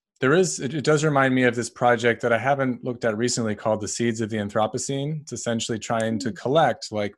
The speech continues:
Speaker 1: positive stories. And I
Speaker 2: Mm.
Speaker 1: think it'd be good to build on things like that. Like, what, we should try harder to share success stories.
Speaker 2: Yeah, absolutely. And we know, we know, right? We, we,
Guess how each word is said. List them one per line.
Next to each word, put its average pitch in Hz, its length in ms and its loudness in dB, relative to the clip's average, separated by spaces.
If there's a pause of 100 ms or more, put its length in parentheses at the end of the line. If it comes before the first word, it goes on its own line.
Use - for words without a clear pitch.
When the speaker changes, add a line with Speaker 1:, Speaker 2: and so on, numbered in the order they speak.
Speaker 1:
positive 110 440 -2
stories. 104 760 -4 (680)
And 120 100 0
I 117 100 6
Speaker 2:
Mm. 92 40 -6
Speaker 1:
think 202 140 2
it'd 220 100 0
be 151 80 2
good 127 200 2
to 120 100 -4
build 135 320 2
on 117 200 2
things 110 280 -2
like 151 220 0
that. 98 140 -2
Like, 101 140 -4
what, 120 220 0
we 123 140 0
should 156 240 2
try 107 200 2
harder 107 280 0
to 98 80 -8
share 117 320 0
success 143 460 -4
stories. 92 580 -10 (720)
Speaker 2:
Yeah, 208 240 -8 (540)
absolutely. 262 440 0
And 262 100 4
we 277 120 0
know, 269 400 2
we 277 140 0
know, 262 260 6
right? 196 320 2
We, 233 240 -4
we, 214 280 -6